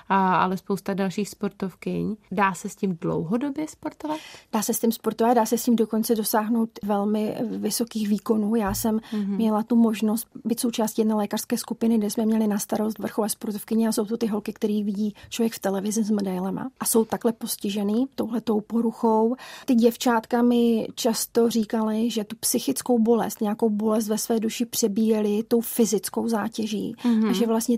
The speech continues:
Speaker 2: tím obrovskými náložemi, tím, co byli schopní trénovat, vlastně nějakým způsobem tuhle tu bolest vlastně se snažili zmírňovat. Ale jednak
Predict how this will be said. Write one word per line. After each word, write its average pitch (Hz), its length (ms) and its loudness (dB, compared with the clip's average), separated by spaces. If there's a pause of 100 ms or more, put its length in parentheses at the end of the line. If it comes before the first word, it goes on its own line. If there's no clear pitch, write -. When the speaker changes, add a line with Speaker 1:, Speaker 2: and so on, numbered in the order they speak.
(120)
Speaker 2:
tím 247 200 2
obrovskými 240 640 2
náložemi, 220 520 0
tím, 226 200 0
co 233 120 -4
byli 226 160 0
schopní 233 440 0
trénovat, 208 560 0
vlastně 214 440 -2
nějakým 220 320 -2
způsobem 208 680 -2 (300)
tuhle 233 240 2
tu 233 120 -4
bolest 214 580 0
vlastně 208 360 -2
se 226 120 -4
snažili 220 480 0
zmírňovat. 208 640 0 (100)
Ale 202 380 2
jednak 226 340 2